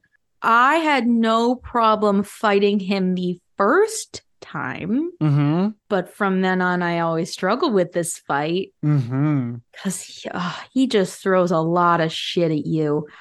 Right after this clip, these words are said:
Speaker 1: He obviously doesn't fight fair.
Speaker 2: Yeah, he's a fucking cheater.
Speaker 1: Isn't he cool?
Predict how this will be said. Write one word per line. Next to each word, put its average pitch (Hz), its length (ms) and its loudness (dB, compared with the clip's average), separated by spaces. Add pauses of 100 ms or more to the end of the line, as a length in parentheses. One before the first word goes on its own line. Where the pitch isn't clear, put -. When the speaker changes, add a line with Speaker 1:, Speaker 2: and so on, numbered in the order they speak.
(540)
Speaker 1:
He - 280 -4
obviously 240 440 2
doesn't 226 400 0
fight 202 300 0
fair. 160 800 -2 (500)
Speaker 2:
Yeah, 214 240 0
he's 196 200 2
a 202 40 -2
fucking 202 440 0
cheater. 190 500 0 (220)
Speaker 1:
Isn't 311 180 0
he 494 80 2
cool? 427 260 6